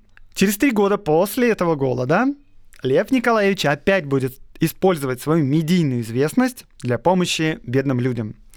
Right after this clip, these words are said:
Но тут уже Софья Андреевна не будет так благосклонна и поддерживать мужа своего не будет.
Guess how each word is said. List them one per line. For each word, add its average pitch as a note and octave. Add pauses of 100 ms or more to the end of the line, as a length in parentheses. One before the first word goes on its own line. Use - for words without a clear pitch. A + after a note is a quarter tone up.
(480)
Но E3+
тут A3
уже D#3
Софья D#3+
Андреевна D3
не D#3+
будет D3+
так C#3
благосклонна C#3
и D#3
поддерживать D3
мужа B2
своего A2+
не C#3+
будет. B2